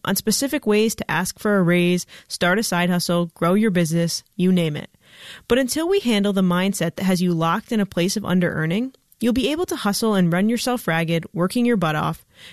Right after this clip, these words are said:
and those extra hours will earn you more. To a point. Then you'll have to do the mindset work that allows you to earn more per hour of hustle. The work that lets you value your skills and yourself enough to demand more. So,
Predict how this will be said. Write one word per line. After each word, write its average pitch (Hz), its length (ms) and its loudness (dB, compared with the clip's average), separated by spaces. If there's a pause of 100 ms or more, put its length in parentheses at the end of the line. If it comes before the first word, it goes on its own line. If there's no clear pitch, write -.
and 226 120 2
those 277 220 0
extra 262 360 -4
hours 185 360 2
will 202 160 -4
earn 175 220 2
you 175 100 2
more. 175 400 -2 (640)
To 370 160 2
a 339 80 -2
point. 185 320 -2 (640)
Then 226 360 0 (120)
you'll 190 140 0
have 233 260 -4
to 302 80 -4
do 226 160 2
the 220 80 2
mindset 175 500 0
work 151 300 -6
that 175 120 -4
allows 175 400 0
you 240 60 -2
to 240 120 0
earn 180 260 2
more 170 380 0 (100)
per 254 480 0
hour 233 440 0
of 170 120 -8
hustle. - 420 -4 (680)
The 196 180 0
work 214 300 0
that - 120 -6
lets 180 180 -2
you 170 80 0
value 175 380 2
your 214 200 0
skills 160 440 -2
and 175 160 0
yourself 170 600 -2
enough 170 360 -2
to 190 100 -4
demand 160 520 0
more. 156 360 -4 (560)
So, 330 280 0